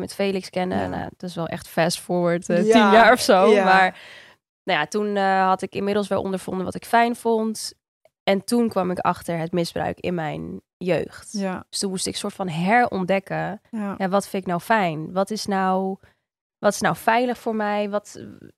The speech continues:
Speaker 1: hè, wat voelt nu veilig?" Want, eh, wat vroeger veilig was, dat hoeft dat nu niet meer te zijn natuurlijk, nadat je zo, eh, zo'n openbaring hebt. Dus er zijn heel veel factoren die,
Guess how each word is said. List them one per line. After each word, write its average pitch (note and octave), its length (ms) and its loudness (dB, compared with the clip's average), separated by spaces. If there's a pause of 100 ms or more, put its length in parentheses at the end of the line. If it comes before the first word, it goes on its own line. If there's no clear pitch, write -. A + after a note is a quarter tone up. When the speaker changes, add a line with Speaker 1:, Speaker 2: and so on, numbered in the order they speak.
(140)
Speaker 1:
hè, G#3 240 2
wat G#3 180 -2
voelt G#3 220 -6
nu A3+ 240 0
veilig?" A3 540 0
Want, F3+ 220 -4
eh, - 200 -12
wat F3+ 200 -10
vroeger G#3 360 -8
veilig F3+ 360 -6
was, E3 360 -10 (200)
dat E3+ 160 -8
hoeft F#3 160 -8
dat F3 120 -6
nu F3+ 120 -4
niet F#3 120 -4
meer E3+ 140 -6
te F#3 100 -14
zijn E3 240 -6
natuurlijk, F#3+ 420 -8
nadat F#3 320 -8
je F#3 120 -8
zo, F#3 360 -6
eh, F#3 360 -6 (320)
zo'n - 240 -6
openbaring F#3 600 -4
hebt. F#3+ 360 -8 (480)
Dus G#3+ 200 -2
er A#3 80 2
zijn A#3+ 180 2
heel A#3+ 160 2
veel C4 380 2
factoren F3 600 -2
die, F3 480 -6